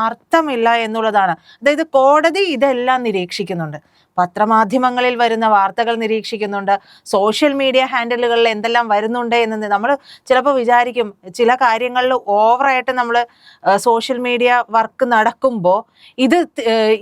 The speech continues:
ഇത് അതിനെ സ്വാധീനിക്കുമോ എന്നുള്ള തരത്തിലൊക്കെ, ആ, ആശങ്കപ്പെടുന്നവരെയൊക്കെ നമ്മൾ കണ്ടിട്ടുണ്ട്. പക്ഷേ അതൊന്നും കോടതിയെ സ്വാധീനിക്കുന്നില്ല. കോടതി കൃത്യമായിട്ടും എവിഡൻസുകളുടെ,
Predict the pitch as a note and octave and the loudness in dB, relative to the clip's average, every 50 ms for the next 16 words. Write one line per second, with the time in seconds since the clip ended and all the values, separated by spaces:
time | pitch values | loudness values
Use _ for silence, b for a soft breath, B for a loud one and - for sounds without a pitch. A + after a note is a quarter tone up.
0 | B3 A#3 C#4+ C#4+ B3+ B3+ C4+ C#4+ D4 C4+ - C4 A#3+ A3 A3+ A#3 G#3+ B3 C4 C4+ | 0 0 2 2 2 0 -2 -4 -4 -4 -2 0 0 2 0 0 -2 -2 -2 -2
1 | C4+ C4+ - - C#4 C4 C4 G3+ F3 - _ _ _ _ _ _ A#3 C4 C4+ C#4+ | -2 -2 -2 -2 0 2 2 0 0 -4 _ _ _ _ _ _ 2 2 2 2
2 | D4+ D4+ D4+ D4+ C#4+ C#4+ C4 C4 C4 - C4+ C#4 C#4 - C#4 C#4 C#4 b b b | 0 0 0 0 2 2 2 2 0 0 0 0 0 0 0 -2 -2 b b b
3 | b b - - G#3 A3 A3 A3 A3+ G#3+ G#3+ A#3+ B3 B3+ A#3+ - D4 C#4 C#4+ C#4+ | b b -2 2 4 4 6 4 4 2 2 2 0 0 0 -2 -2 0 0 0
4 | - C#4+ C4 C4 C4 C4 B3+ B3 B3 B3+ B3+ A#3+ B3+ B3 B3+ B3 A#3 A#3+ A#3+ A#3+ | 0 0 0 0 0 2 2 2 2 0 0 0 -2 -2 -2 0 0 0 2 2
5 | A#3 G#3+ G#3+ G3+ G#3 F#3+ F3+ F#3 - A3+ A3+ A3+ _ - - D4 B3 A3 A3+ B3+ | 0 0 -2 -6 -6 -6 -6 -2 -2 -2 -2 -2 _ -4 -2 -2 0 -2 -4 -6
6 | b b b b b b - A3 A3+ A3 C#4 D4+ C#4 C4+ C#4 C#4+ D4 D4 C#4 B3 | b b b b b b 0 0 2 2 2 0 0 -2 -2 -2 -4 -4 -6 -10
7 | - _ _ _ _ _ _ _ A#3+ A#3+ A#3+ B3+ C4+ C#4+ D4+ D4+ C#4 D#4 D#4 D#4+ | -16 _ _ _ _ _ _ _ 2 2 4 4 4 2 2 0 0 0 0 0
8 | D#4+ D#4+ - C4 A#3+ A#3 A#3 A3 B3 A#3+ A#3 A3+ G3+ A3 G3 F3+ E3+ E3 E3+ F3 | -2 -2 0 0 2 2 2 0 0 -2 -4 -4 -4 -4 -4 -4 -2 -2 -4 -2
9 | - A3+ G#3+ G#3+ A#3 A#3+ B3+ A#3+ C4+ C#4 C4+ b b b b b b - A#3 A#3 | 0 2 4 4 4 2 2 0 -2 -4 -4 b b b b b b -2 -2 -2
10 | - _ - D4 C#4+ C#4 C4 B3 B3 A#3+ A#3 A3+ - B3 B3 A#3 _ _ _ F#3 | -2 _ 0 0 2 2 2 2 2 0 -2 -2 -4 -6 -6 -8 _ _ _ -2
11 | F#3+ G#3 G#3 A3+ A3 B3 B3 B3+ B3+ - C4+ A#3+ B3 B3 B3 A#3+ B3 | 0 2 2 2 2 2 0 -2 -2 -2 0 0 0 0 0 0 -2